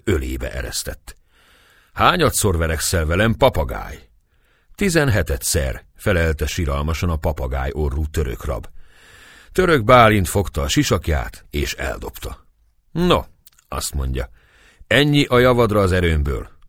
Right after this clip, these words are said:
Lássuk.” Szembetűnő volt köztük az erőkülönbség. Bálint úr jól megtermett, javakorú ember, csupa izom és mozgékonyság. A török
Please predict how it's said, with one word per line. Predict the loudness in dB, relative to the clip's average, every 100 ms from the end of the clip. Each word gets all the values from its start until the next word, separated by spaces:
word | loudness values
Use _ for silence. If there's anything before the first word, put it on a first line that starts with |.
| 0
Lássuk.” | 2 2 -2 -8 -12 -20 _ _ _ _ _ _ _ _ _ _
Szembetűnő | -4 -2 0 0 0 0 2 2
volt | 0 0
köztük | -2 -4 -2 -4
az | -2
erőkülönbség. | -2 -2 -2 -2 -2 -2 -4 -6 -8 -18 -20 -8
Bálint | 2 4 4 2 0
úr | -2 -2 -2
jól | -2 0 2 2 2
megtermett, | 0 -4 -6 -6 -8 -10
javakorú | -2 2 2 2 0 2
ember, | 2 2 0 -2 -4
csupa | -4 -2 0 0 0
izom | -4 -2 0 0
és | -2 -2
mozgékonyság. | 0 0 0 -2 -4 -6 -6 -6 -6 -10 -16 -20 -20 -18
A | -12 -8
török | -2 0 0